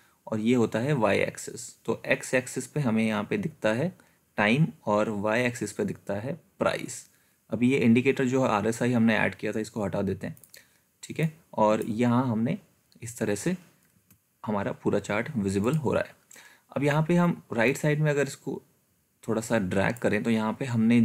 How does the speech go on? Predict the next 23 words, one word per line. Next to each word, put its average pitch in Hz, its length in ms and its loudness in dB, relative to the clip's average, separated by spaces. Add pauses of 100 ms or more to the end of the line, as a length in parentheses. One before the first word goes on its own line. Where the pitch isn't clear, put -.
जो 110 220 2
जो 147 280 2 (280)
करेंसी 117 500 4
या 135 220 2
फिर 233 600 0
जो 120 180 6
भी 139 180 2
हमने 127 300 6
इसको - 360 -2
ओपन 131 240 0
किया 107 240 2
है, 143 200 -6 (680)
तो 120 80 2
अभी 117 140 2
तक 123 140 -4
हमने 120 200 0
जो 113 180 0
जो 127 120 -2
करेंसीज 117 500 -4
यहाँ 104 160 -4
पे 104 140 -6
देखी 104 320 -4
हैं 120 240 -6